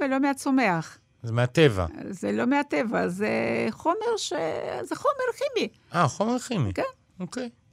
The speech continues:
Speaker 1: לא, לא, לא, לא מוציאים אותו משום מקום, פשוט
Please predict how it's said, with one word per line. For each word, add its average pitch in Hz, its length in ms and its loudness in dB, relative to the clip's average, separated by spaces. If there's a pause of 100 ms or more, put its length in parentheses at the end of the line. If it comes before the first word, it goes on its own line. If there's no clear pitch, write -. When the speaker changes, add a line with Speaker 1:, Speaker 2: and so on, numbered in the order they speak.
(120)
Speaker 1:
לא, 254 520 -4
לא, 269 140 0 (240)
לא, 269 260 4
לא 285 140 6
מוציאים 285 420 0
אותו 240 260 0
משום 226 420 0
מקום, 175 420 -2
פשוט 294 360 -6